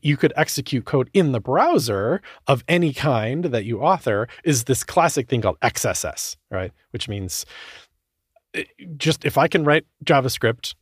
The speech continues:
and, and, and run it on your browser, right now, you probably have a browser window open. If I could write whatever JavaScript I wanted on your browser window right now,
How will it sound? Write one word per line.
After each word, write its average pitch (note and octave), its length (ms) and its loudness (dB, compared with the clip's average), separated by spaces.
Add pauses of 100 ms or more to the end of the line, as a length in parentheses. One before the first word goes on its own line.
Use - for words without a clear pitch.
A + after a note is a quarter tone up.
and, A#2 280 -2 (120)
and, B2+ 380 -2
and A#2 260 -2
run C#3+ 220 4
it B2 80 2
on A2+ 100 2
your D3 220 6
browser, B2 400 2
right G#3+ 180 4
now, E3+ 160 4
you A#2+ 160 0
probably A#2 260 2
have G2+ 100 0
a - 20 -6
browser F#2 320 0
window E2 260 -6
open. E2 320 -12
If A#2+ 140 0
I D3+ 180 6
could F3+ 180 2
write C#3 200 4
whatever C#3 280 2
JavaScript C3+ 520 0
I A2+ 80 0
wanted G#2 260 -2
on F#2 140 -4
your C3+ 380 2
browser B2 380 2
window G#2 220 -6
right G#2 240 -4
now, F#2+ 300 -8